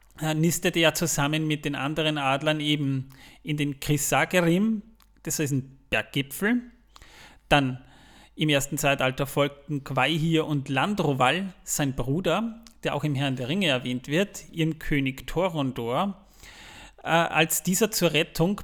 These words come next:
Berens und Luthiens, nachdem diese einen Silmaril erbeutet hatten, zu den Toren Angbans flog. Ja, Gwaihir und Landroval trugen die beiden über Gondolin hinweg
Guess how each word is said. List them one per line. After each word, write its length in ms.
Berens 460
und 220
Luthiens, 960
nachdem 540
diese 300
einen 220
Silmaril 560
erbeutet 600
hatten, 420
zu 140
den 240
Toren 500
Angbans 640
flog. 580
Ja, 160
Gwaihir 560
und 240
Landroval 640
trugen 380
die 120
beiden 400
über 240
Gondolin 720
hinweg 480